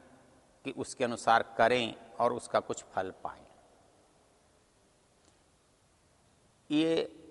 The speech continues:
इनका क्रम अनिवार्य है, इसे आप फेरबदल नहीं कर सकते।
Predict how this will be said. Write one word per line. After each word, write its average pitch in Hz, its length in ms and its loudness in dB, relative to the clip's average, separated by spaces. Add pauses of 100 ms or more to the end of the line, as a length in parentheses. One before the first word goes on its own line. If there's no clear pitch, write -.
(140)
इनका 143 240 0
क्रम 151 340 2
अनिवार्य 107 460 0
है, - 280 -14 (1800)
इसे 131 180 -4
आप 123 120 4
फेरबदल 113 580 2
नहीं 95 120 -10
कर - 120 -12
सकते। - 420 -18